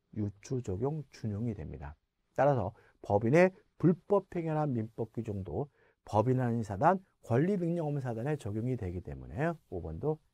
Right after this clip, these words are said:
X가 되네요. 구 번 문제입니다. 아, 법인의 불법 행위 능력에 관한 설명으로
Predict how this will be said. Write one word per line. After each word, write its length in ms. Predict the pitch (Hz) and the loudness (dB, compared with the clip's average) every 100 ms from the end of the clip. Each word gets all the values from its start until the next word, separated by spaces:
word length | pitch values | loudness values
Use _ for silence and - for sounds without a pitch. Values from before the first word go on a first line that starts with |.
| _ | _
X가 380 | - - - 76 | -16 -16 -14 -12
되네요. 280 | 101 62 58 - _ _ _ _ _ _ _ _ _ _ _ _ _ _ | -10 -12 -14 -20 _ _ _ _ _ _ _ _ _ _ _ _ _ _
구 200 | - 220 | 4 12
번 180 | 247 277 | 12 12
문제입니다. 560 | 240 202 190 156 147 180 156 - | 12 12 8 6 6 4 2 -4
아, 280 | 156 147 143 | 0 2 4
법인의 420 | 170 190 254 220 - | 6 8 10 8 8
불법 600 | 180 214 - - 269 247 - | 4 4 2 4 4 4 4
행위 260 | 233 240 | 6 6
능력에 360 | 175 170 202 214 | 4 6 6 6
관한 280 | 196 196 190 | 6 4 4
설명으로 760 | 175 175 170 160 170 208 226 | 0 -2 -2 -2 4 6 6